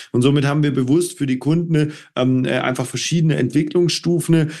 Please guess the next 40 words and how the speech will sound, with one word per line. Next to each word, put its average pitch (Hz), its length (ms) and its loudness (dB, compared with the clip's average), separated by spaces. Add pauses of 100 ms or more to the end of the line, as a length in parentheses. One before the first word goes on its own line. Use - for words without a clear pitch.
(140)
Ich - 60 -16
kann 139 160 2
bei 139 80 2
uns 131 100 -2
eher 139 200 0
sagen, 135 260 -2
was 131 120 -4
haben 143 140 0
wir 139 80 2
so 127 100 2
für 131 140 -2
Kernkunden 151 480 0
und 135 140 2
wer 139 80 2
passt - 340 -6
richtig 127 320 -2
gut 123 220 0
zu - 180 0
uns? 117 340 0 (280)
Und 127 180 2
die 143 180 2
Firmen, 156 360 2
die 139 100 0
zu 143 160 0
uns 151 180 0
richtig 143 300 0
gut 139 180 0
passen, 156 320 0
sind 135 160 0
entweder 147 360 2
häufig 143 240 -2
Unternehmen, 131 520 2 (300)
die, 139 320 0
äh, 139 240 0 (360)
wachsen 160 340 0
wollen, 113 260 0
die 123 80 2
vorangehen 139 640 0
wollen, 113 260 0
die, 123 220 2